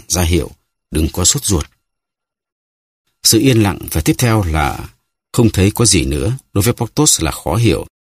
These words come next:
nhưng đối với bọn thư ký thì lại có một ý nghĩa ghê gớm. Một cái nhìn của ông Coquenard kèm theo là nụ cười của bà Coquenard. Họ từ từ đứng lên, chậm chạp gập khăn ăn lại, rồi chào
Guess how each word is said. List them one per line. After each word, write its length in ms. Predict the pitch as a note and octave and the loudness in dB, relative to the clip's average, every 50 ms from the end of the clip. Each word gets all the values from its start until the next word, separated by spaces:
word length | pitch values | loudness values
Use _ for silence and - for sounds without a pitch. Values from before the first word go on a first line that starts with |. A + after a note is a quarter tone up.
| _ _ _ - | _ _ _ 0
nhưng 100 | B2 A#2 | 2 4
đối 100 | A2+ A2 | 4 4
với 100 | B2+ B2 | 4 2
bọn 160 | A2 F#2 - | 0 -2 -2
thư 160 | - - A2+ G#2+ | 0 0 0 0
ký 300 | - - F2+ F#2+ A2+ B2+ A#2 - | 2 0 0 0 0 -2 -6 -4
thì 120 | - F#2 | -2 0
lại 240 | E2 D#2 C2+ A#1 - - | 0 0 0 -4 -4 -6
có 100 | - G2+ | -4 -2
một 240 | A2 F#2+ D#2 - - | -2 -2 -4 -4 -4
ý 120 | - F2 | 0 2
nghĩa 220 | F#2 G2 F2 F2 - | 2 2 2 2 2
ghê 200 | G2+ G#2+ G2 E2+ | 4 4 2 2
gớm. 300 | D2+ D#2+ D2+ E2+ G#2 B2+ - _ _ _ _ _ _ _ _ _ - | 2 0 0 0 -2 -4 -8 _ _ _ _ _ _ _ _ _ -2
Một 140 | E2 E2+ - | 0 0 2
cái 100 | - C3 | 2 4
nhìn 300 | B2 A2+ G2+ F2 D2+ B1+ | 4 6 4 4 2 0
của 100 | B1 - | -4 -2
ông 140 | B1+ F#2 F#2+ | 0 0 0
Coquenard 760 | - - F#2+ - - G#2 G2+ F#2 F2+ F2+ F2+ E2+ E2+ E2 D#2+ - | 0 -2 -4 -2 0 2 2 2 2 2 2 0 0 -2 -2 -2
kèm 220 | - G2+ E2+ C#2 - - | -2 0 0 0 -2 -4
theo 280 | - A2+ A2+ G2+ G2 | -4 -2 -2 0 0
là 120 | F2 D#2 D2 | 0 0 0
nụ 200 | D#2+ E2+ C2+ - - | 2 0 0 -2 -2
cười 260 | - F#2+ E2 C2+ A1 | -2 0 0 0 -2
của 140 | - - C#2+ | -4 -4 -4
bà 140 | D2 C#2+ C2+ | -2 -2 -4
Coquenard. 680 | - - F2 D#2+ - - F2+ E2+ D#2+ D#2+ D#2+ D#2 D#2 - _ _ _ _ _ _ _ - | -2 -4 -4 -2 0 0 0 2 2 0 0 -2 -4 -8 _ _ _ _ _ _ _ -6
Họ 120 | F2+ E2+ D2+ | -6 -4 -2
từ 200 | - G#2 F2 D2+ | 0 0 0 2
từ 280 | - E2+ D#2 C#2 B1 | 2 0 0 0 -2
đứng 240 | - - F2+ G#2 A2+ | -2 -2 0 2 2
lên, 240 | A2 G2+ F2+ E2+ D#2+ - _ _ _ _ _ _ _ _ | 2 2 0 0 -2 -6 _ _ _ _ _ _ _ _
chậm 220 | - - E2+ G#1+ A1 | 0 2 2 0 0
chạp 260 | - - E2 D2 - _ _ _ - | -2 -2 -2 -2 -4 _ _ _ -6
gập 220 | D#2+ D#2 - _ | -6 -6 -6 _
khăn 200 | - - G2+ G2 | -4 -4 -2 -2
ăn 260 | - F2 F#2+ F#2 F2 | -2 0 0 0 0
lại, 260 | E2 D#2+ C#2+ C2 - - - _ _ _ _ - | 0 0 0 -2 -4 -8 -16 _ _ _ _ -4
rồi 200 | - E2 D#2+ D#2 | -2 -2 -2 -2
chào 360 | - - E2+ D2+ C#2+ C2+ C2 | 0 0 0 0 0 -4 -6